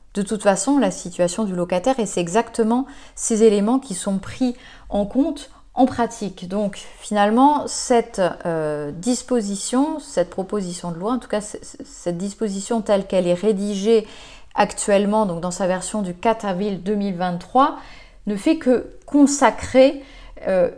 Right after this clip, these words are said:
la pratique judiciaire, donc déjà existante. Donc il reviendra finalement toujours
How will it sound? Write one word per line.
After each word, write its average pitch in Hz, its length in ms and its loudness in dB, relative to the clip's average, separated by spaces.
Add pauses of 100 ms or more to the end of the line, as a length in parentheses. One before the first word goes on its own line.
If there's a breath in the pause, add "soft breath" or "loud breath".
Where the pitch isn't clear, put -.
(140)
la 240 180 6
pratique 247 480 -2
judiciaire, 196 920 -4
donc 180 240 -8
déjà 233 480 2 (140)
existante. 196 880 -4
Donc 196 320 -4 (520 soft breath)
il 226 140 6
reviendra 262 880 6 (160)
finalement 220 580 0
toujours 247 800 0